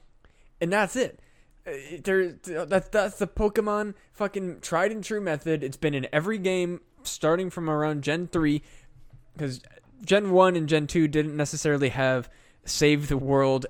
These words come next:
end game stuff, but they, they had internal conflict that you're still dealing with. The end game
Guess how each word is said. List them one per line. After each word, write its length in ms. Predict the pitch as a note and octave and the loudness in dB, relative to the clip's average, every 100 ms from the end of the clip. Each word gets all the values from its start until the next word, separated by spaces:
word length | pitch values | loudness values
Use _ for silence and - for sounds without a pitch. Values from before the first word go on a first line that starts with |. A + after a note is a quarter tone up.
| - | -6
end 260 | C#3+ C#3 | -4 -4
game 300 | C3 B2+ B2+ | -4 -4 -4
stuff, 560 | B2+ - B2+ B2 - - - - - | -8 0 2 2 0 -12 -20 -20 -10
but 160 | D3 C3+ | -6 -2
they, 100 | D3 | 0
they 220 | D#3 D3 | 2 2
had 420 | F3+ F3 D3+ C3 - - | 4 4 2 0 -10 -6
internal 540 | F#3 F3+ - F3+ D#3+ | -4 -4 0 0 0
conflict 560 | - F#3+ G3 - C3+ B2 | -2 -2 -2 -2 -4 -4
that 80 | C3+ | -8
you're 100 | B2 | -8
still 220 | - C3 | -6 -6
dealing 300 | A#2 A#2+ A#2 | -6 -8 -8
with. 200 | A#2+ A#2+ | -10 -8
The 100 | C#3 | -6
end 180 | F#3 F3+ | -4 0
game 320 | D#3 C#3 C3 | 0 0 -6